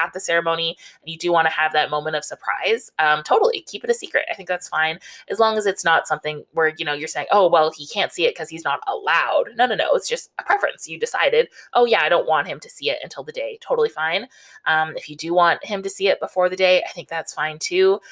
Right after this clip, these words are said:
I'm sure he will be just as excited to marry you on the day of. You probably will still get tears and some sort of beautiful reaction. Um, so totally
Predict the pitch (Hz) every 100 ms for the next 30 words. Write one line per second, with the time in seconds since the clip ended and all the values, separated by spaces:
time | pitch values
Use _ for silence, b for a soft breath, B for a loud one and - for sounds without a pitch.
0 | B B 165 160 - 170 170 185 170 156
1 | 147 - - 165 - 196 214 214 190 196
2 | 196 202 175 170 170 170 170 165 170 175
3 | 175 170 165 160 151 - 156 165 160 -
4 | 185 214 - - 180 175 175 160 - 156
5 | 160 156 156 165 170 175 170 139 147 -
6 | 156 143 123 120 139 151 - 175 175 170
7 | 175